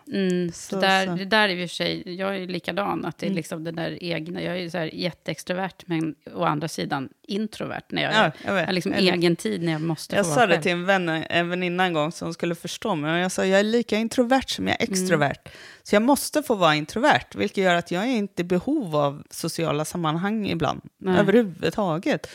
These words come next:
Speaker 1: Utan då är det viktigare för mig att bara få vara
Speaker 2: Mm.
Speaker 1: med mig själv eller mina barn som är något annat."
Speaker 2: Det där är ganska intressant, eh, för att jag menar, de som är mer åt det liksom,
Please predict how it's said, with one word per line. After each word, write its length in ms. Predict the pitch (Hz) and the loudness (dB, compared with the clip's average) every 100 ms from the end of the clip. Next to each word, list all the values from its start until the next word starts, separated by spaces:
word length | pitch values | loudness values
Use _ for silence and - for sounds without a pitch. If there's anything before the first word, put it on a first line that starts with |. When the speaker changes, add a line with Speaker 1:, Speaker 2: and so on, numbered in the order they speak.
| - - - | -20 -14 -6
Speaker 1:
Utan 300 | 185 190 196 | -4 -2 0
då 80 | |
är 80 | 202 | 0
det 60 | 240 | 2
viktigare 420 | 214 - 185 185 | -2 -2 0 0
för 160 | - 180 | -2 0
mig 220 | 156 156 | 0 0
att 80 | 165 | 0
bara 280 | 160 156 | 2 2
få 200 | 147 180 | 2 -4
vara 380 | 160 156 143 143 156 - | -2 0 0 -2 -6 -4
Speaker 2:
Mm. 320 | 170 160 165 170 | -2 -2 -4 -2
Speaker 1:
med 180 | 175 165 | -2 0
mig 120 | 165 | -4
själv 320 | - 240 185 | -2 -2 -2
eller 140 | 170 160 | -4 -4
mina 260 | 160 160 | -2 -2
barn 320 | 185 233 - | -2 -2 -2
som 200 | - - | -6 -6
är 80 | - | -4
något 100 | 160 | -2
annat." 420 | 151 156 190 - - - | -2 -4 -6 -12 -20 -10
Speaker 2:
Det 120 | 190 | -2
där 160 | 180 208 | 2 2
är 40 | |
ganska 300 | 247 247 190 | 2 0 0
intressant, 600 | 180 190 180 247 170 - - | 0 -2 0 0 0 -4 -4
eh, 120 | 185 - 147 - - 170 | -4 -4 -8 -10 -12 -12
för 140 | - | -4
att 120 | 180 190 | -2 0
jag 60 | |
menar, 140 | 185 180 | 0 0
de 200 | 175 160 | -2 0
som 180 | 175 | 2
är 160 | 170 175 | 4 2
mer 400 | 196 220 208 190 | 0 2 2 2
åt 160 | 180 - | 0 -2
det 80 | |
liksom, 420 | 175 170 180 170 | -4 -2 0 0